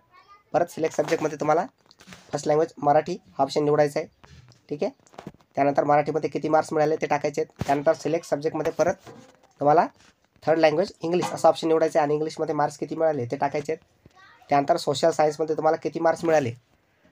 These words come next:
तर ते मार्क्स तुम्हाला इथं टाकून घ्यायचे आहेत. त्यानंतर बघा, तुम्हाला खाली यायचं आहे, त्यानंतर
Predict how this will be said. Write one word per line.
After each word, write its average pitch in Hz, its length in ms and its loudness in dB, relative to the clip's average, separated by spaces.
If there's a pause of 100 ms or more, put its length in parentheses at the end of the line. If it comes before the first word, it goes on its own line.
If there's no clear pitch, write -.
(220)
तर 147 80 4
ते 175 160 0
मार्क्स 160 260 2
तुम्हाला 156 200 2
इथं 151 180 -2 (240)
टाकून 156 240 0 (180)
घ्यायचे 135 240 -2
आहेत. 117 100 -12
त्यानंतर 147 300 2
बघा, 165 220 2 (800)
तुम्हाला 147 240 6
खाली 147 200 2
यायचं 160 200 4
आहे, 175 80 -2 (540)
त्यानंतर 147 360 2